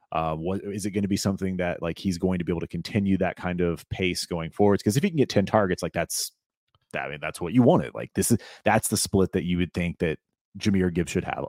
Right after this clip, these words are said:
Eleven carries, ten carries on the ground type of performance, and then ten targets in the air. Like, that is what you wanna see from him. He did convert that into nine for fifty-eight. Amon-Ra, on the other hand, uh, nineteen targets,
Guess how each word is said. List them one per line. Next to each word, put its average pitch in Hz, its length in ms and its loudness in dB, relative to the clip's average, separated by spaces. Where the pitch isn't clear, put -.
Eleven 101 360 4
carries, 104 360 6
ten 101 220 -2
carries 98 320 2
on 104 80 2
the 101 60 2
ground 85 280 -2
type 87 160 -4
of 85 160 -8
performance, 85 580 -4
and 82 100 -4
then 82 140 -4
ten 92 240 0
targets 85 420 0
in 80 120 -6
the 64 80 -10
air. - 200 -14
Like, 73 180 -10
that 90 320 0
is 90 100 -4
what 85 220 -2
you 85 140 -4
wanna 80 180 -6
see 95 180 -2
from 87 200 -4
him. 87 160 -2
He 76 100 -4
did 90 160 -2
convert 87 380 -4
that 80 140 -4
into 78 120 -12
nine 82 300 -4
for 87 120 -8
fifty-eight. 87 640 -2
Amon-Ra, 113 580 4
on 110 80 6
the 110 120 6
other 107 120 6
hand, 107 320 4
uh, 87 200 0
nineteen 110 840 0
targets, 120 640 4